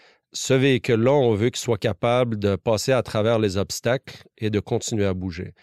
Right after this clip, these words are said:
Qu'est-ce qu'on a déjà remarqué et ce que la majorité d'entre nous savent, euh, déjà, c'est que lorsque tu es identifié,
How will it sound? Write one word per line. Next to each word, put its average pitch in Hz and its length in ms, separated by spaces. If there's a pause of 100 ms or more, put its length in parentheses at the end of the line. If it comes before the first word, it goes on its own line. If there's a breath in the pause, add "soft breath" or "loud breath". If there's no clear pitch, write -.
(460 soft breath)
Qu'est-ce - 160
qu'on 101 160
a 98 40
déjà 101 220
remarqué 101 560
et 98 60
ce - 100
que 92 300
la 90 100
majorité 95 420
d'entre 95 280
nous 98 160
savent, 95 460
euh, 90 220
déjà, 92 340
c'est 107 180
que 98 280 (580 loud breath)
lorsque 131 380
tu 127 220
es - 120
identifié, 131 840